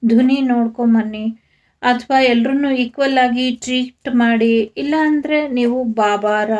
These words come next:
ಆ, ಶಿರಡಿಗಾದ್ರೂ ಹೋಗ್ಬಿಟ್ಟು ಬನ್ನಿ. ಇದರಿಂದ ಸಾಕಷ್ಟು ಒಳ್ಳೇದಾಗತ್ತೆ.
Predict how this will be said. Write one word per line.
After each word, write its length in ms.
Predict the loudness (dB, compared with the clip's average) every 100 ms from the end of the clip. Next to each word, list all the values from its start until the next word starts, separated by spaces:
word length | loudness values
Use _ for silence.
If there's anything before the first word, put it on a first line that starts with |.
| 0 -2 -6 _
ಆ, 120 | -4 -4
ಶಿರಡಿಗಾದ್ರೂ 1000 | 0 0 2 2 2 2 0 0 2 2
ಹೋಗ್ಬಿಟ್ಟು 360 | 0 -4 -4 -4
ಬನ್ನಿ. 340 | -4 -6 -6 -18 _ _
ಇದರಿಂದ 360 | 0 2 2 0
ಸಾಕಷ್ಟು 1200 | -2 -8 0 2 2 -2 -4 -4 -4 -12 -6 -2
ಒಳ್ಳೇದಾಗತ್ತೆ. 960 | 0 0 -2 -4 -6 -8 -16 -18 -20